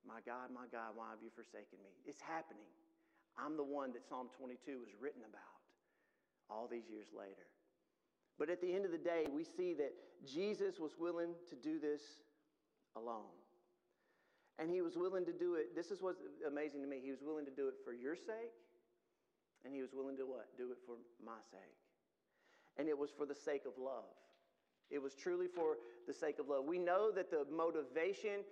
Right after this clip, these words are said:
for Jesus coming in the flesh and going through everything that he went through, it is truly the motivation of divine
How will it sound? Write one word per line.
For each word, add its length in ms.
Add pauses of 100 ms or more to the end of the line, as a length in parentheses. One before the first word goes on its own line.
(240)
for 160
Jesus 560 (100)
coming 360 (160)
in 220
the 100
flesh 460 (320)
and 140 (140)
going 260
through 240
everything 500
that 120
he 140
went 240
through, 260
it 240
is 340 (460)
truly 320
the 100
motivation 800 (480)
of 220
divine 720